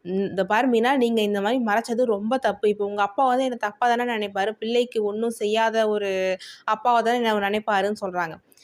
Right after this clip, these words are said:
உடனே நம்ம செந்தில் வந்து கோவம் வந்தது. "அவங்க சொ-, நீங்க சொன்னாலும் சொல்லனாலும் அதான் உண்மை.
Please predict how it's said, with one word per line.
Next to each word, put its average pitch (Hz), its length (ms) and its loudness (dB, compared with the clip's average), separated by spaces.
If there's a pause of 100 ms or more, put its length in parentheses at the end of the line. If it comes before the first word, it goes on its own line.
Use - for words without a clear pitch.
(160)
உடனே 285 260 2
நம்ம 247 200 2 (100)
செந்தில் 247 280 2
வந்து 220 460 2
கோவம் 220 200 2
வந்தது. 175 420 -2 (180)
"அவங்க 185 360 0
சொ-, 185 180 -6
நீங்க 190 180 0
சொன்னாலும் 254 600 0
சொல்லனாலும் 240 480 0
அதான் 220 280 2
உண்மை. 220 400 -2